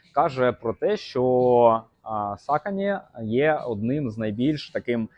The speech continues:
широким, е, брендом в плані асортименту саме для аматорів. Тому буде цікаво сьогодні розглянути всі моделі, розібратись, яка модель під які задачі підходить. Тож, е, ви на каналі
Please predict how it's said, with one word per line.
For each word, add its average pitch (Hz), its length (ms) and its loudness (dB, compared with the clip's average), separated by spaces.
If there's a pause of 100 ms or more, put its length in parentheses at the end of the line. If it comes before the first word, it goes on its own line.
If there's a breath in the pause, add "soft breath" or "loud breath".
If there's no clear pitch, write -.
широким, 110 680 0
е, 104 200 -4
брендом 143 460 -4
в - 120 -18
плані 117 280 2
асортименту 160 840 -4
саме 135 400 -6
для 110 340 2 (160)
аматорів. 127 600 -2 (400 loud breath)
Тому 127 280 -2
буде 143 280 -2
цікаво 139 460 2
сьогодні 120 500 -2
розглянути 110 920 0 (300 soft breath)
всі - 160 -8
моделі, 120 460 0
розібратись, 110 720 -4 (400)
яка 113 260 0
модель 117 600 -2
під 101 220 -6
які 110 240 -4
задачі 110 840 -2 (460)
підходить. 92 420 -4 (500)
Тож, 156 340 -2
е, 110 400 2 (220)
ви 127 140 2
на 117 100 -2
каналі 113 460 0